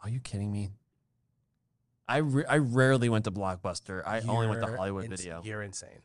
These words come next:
Speaker 1: <laughs> Wha-, what do you mean?
Speaker 2: Hollywood Video better than Blockbu-,
Speaker 1: Dude,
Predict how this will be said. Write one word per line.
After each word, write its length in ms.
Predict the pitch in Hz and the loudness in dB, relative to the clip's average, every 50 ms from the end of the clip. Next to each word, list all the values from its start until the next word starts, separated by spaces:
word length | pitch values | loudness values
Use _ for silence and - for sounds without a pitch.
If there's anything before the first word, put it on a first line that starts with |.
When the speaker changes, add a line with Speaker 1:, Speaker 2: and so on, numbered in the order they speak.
| _ _ | _ _
Speaker 1:
<laughs> 280 | _ _ _ 151 135 - | _ _ _ -12 -8 -4
Wha-, 140 | 185 175 147 - - - - - - - 392 - - - | -2 -2 -2 -4 -6 -8 -8 -8 0 2 2 2 8 10
what 180 | 302 320 - - - | 10 10 10 8 6
do 180 | 349 370 320 - - | 4 4 4 4 4
you 140 | 294 302 - - | 4 2 2 2
mean? 340 | - 240 214 - - 262 277 - | -2 -6 -6 -6 -6 -6 -4 -4
Speaker 2:
Hollywood 540 | 156 277 294 285 269 233 214 185 180 175 | -4 -4 -2 -2 -2 -2 -2 -2 -2 -4
Video 460 | 156 143 143 147 147 143 135 127 120 113 | -6 -6 -6 -4 -4 -2 -4 -4 -4 -4
better 340 | 110 113 120 120 123 127 | -2 -2 -2 0 -2 -4
than 220 | 123 123 120 113 113 | -6 -8 -10 -8 -8
Blockbu-, 340 | 110 110 113 - - 135 - _ _ _ _ _ _ _ _ _ _ _ _ _ _ _ _ _ _ - | -6 -6 -6 -6 -8 -10 -12 _ _ _ _ _ _ _ _ _ _ _ _ _ _ _ _ _ _ -8
Speaker 1:
Dude, 240 | 117 107 95 - | -6 -6 -6 -6